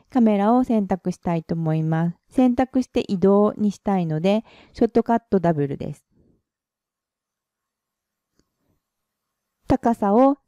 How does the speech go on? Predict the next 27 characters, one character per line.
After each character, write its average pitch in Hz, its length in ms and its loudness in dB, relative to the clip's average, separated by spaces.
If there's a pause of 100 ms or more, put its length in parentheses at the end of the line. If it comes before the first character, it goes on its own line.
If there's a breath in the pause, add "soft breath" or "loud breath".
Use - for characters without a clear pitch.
千 254 180 2
五 254 80 4
百 254 260 0
ミ 233 140 2
リ 233 140 2
メ 233 180 2
ー - 20 0
ト 170 160 -2
ル 220 360 2
と 226 80 2
入 202 80 2
れ 185 100 -2
た - 160 -4
い 165 100 -4
と 165 120 -6
思 156 180 -4
い 156 80 -4
ま 156 280 -2
す。 - 120 -20 (320 soft breath)
Z 254 360 0
の 175 120 -4
と 160 140 -8
こ 165 120 -4
ろ 151 120 -4
で 143 100 -8
す - 140 -20
ね。 202 220 -4